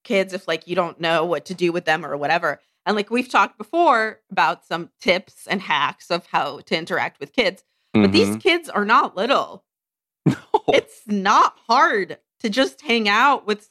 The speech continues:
Speaker 1: some people
Speaker 2: Yeah, like, "Oh, you
Speaker 1: and,
Speaker 2: got a
Speaker 1: like
Speaker 2: nose ring? Cool. Oh, a fake one? Oh, okay. You want a real one? Okay, let's see. Maybe we get your dad, you know, whatever. Fuck it.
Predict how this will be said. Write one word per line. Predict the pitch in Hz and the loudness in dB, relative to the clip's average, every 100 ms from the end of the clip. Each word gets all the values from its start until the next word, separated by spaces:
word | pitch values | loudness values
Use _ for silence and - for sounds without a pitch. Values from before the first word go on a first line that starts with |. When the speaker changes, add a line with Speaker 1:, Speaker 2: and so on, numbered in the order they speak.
| - | -2
Speaker 1:
some | 214 233 - _ - | 0 0 -4 _ -4
people | 233 208 | 2 4
Speaker 2:
Yeah, | 196 | 4
like, | 208 190 | 2 4
"Oh, | 190 | 4
you | 196 | 4
Speaker 1:
and, | |
Speaker 2:
got | 190 | 4
a | 202 | 4
Speaker 1:
like | 202 | 2
Speaker 2:
nose | 185 | 2
ring? | 208 226 240 _ _ | 2 0 -2 _ _
Cool. | - 208 147 85 _ _ _ - | 4 4 4 -2 _ _ _ 0
Oh, | 131 120 | 2 2
a | |
fake | - 170 165 | 2 0 0
one? | 185 147 | -4 -2
Oh, | 104 104 | 0 0
okay. | 107 95 | -2 -2
You | 113 | -2
want | 110 | -2
a | |
real | 110 156 | -2 -4
one? | 185 220 _ _ _ _ _ - | -6 -10 _ _ _ _ _ -12
Okay, | - - 160 | -10 -10 -12
let's | 135 131 | -10 -12
see. | - 156 110 | -10 -10 -8
Maybe | 101 135 | -12 -14
we | |
get | 139 151 _ | -18 _ _
your | 117 | -14
dad, | 131 147 127 127 | -12 -12 -14 -20
you | 135 | -20
know, | 135 143 _ | -20 _ _
whatever. | 139 135 107 135 | -20 -18 -18 -18
Fuck | 139 | -18
it. | _ | _